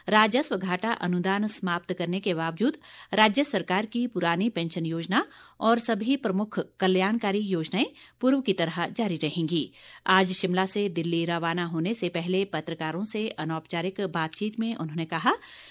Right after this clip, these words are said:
कि वर्ष दो हज़ार अठारह से दो हज़ार इक्कीस तक पूर्व भाजपा सरकार के कुप्रबंधन और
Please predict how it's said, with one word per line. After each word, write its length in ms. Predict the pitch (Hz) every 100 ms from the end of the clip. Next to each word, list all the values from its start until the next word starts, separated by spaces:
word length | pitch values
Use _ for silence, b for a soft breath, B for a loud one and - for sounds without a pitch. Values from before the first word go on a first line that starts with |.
| b
कि 80 | 254
वर्ष 280 | 240 269 330
दो 160 | 240
हज़ार 340 | 220 226 220 214
अठारह 500 | - 185 - 170 240
से 280 | 254 247 466 b b
दो 100 | 185
हज़ार 360 | 240 254 262 262 190
इक्कीस 380 | 190 247 247
तक 200 | - 254
पूर्व 420 | 247 - 196 220 185
भाजपा 460 | 185 165 - 208
सरकार 440 | 214 185 175 170 208
के 180 | 226 220 -
कुप्रबंधन 680 | 190 180 170 165 156 185 349 b b b -
और 240 | 226 247